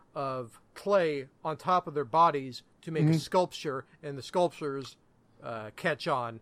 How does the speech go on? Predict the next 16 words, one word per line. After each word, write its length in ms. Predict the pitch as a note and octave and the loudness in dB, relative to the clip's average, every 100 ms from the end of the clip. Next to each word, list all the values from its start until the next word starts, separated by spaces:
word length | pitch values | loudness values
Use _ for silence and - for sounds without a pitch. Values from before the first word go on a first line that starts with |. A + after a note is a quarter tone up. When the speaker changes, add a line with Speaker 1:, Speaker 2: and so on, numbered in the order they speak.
| _ - | _ -16
Speaker 1:
and 140 | C#3 | -12
it 40 | B2+ | -10
becomes 340 | B2 D3 A#2+ | -8 -8 -10
very 180 | A2 A2+ | -10 -10
successful 460 | - - E3 - A#2 | -10 -6 -6 -6 -4
that 180 | D#3 D#3+ | -2 -2
way. 140 | A2+ G#2 _ _ _ | -6 -14 _ _ _
Speaker 2:
Yeah. 240 | D#3 B2+ - - _ _ _ - | 8 8 6 -12 _ _ _ -8
Speaker 1:
Which 260 | F3 E3 G#3 | -6 -4 -4
I 100 | E3+ | -2
want 180 | F#3+ G3 | 0 0
to 40 | |
point 260 | F3 F#3+ D#3 | 0 -2 -2
out, 200 | C3 A2 _ _ _ _ _ _ _ _ _ _ _ _ _ _ _ _ | -4 -8 _ _ _ _ _ _ _ _ _ _ _ _ _ _ _ _
how 680 | - - A3 A#3 A#3+ B3 A3 - - - | -10 0 4 4 4 0 -10 -18 -20 -4
thin 480 | A#3+ F#3+ B2 A2 | 0 2 0 -8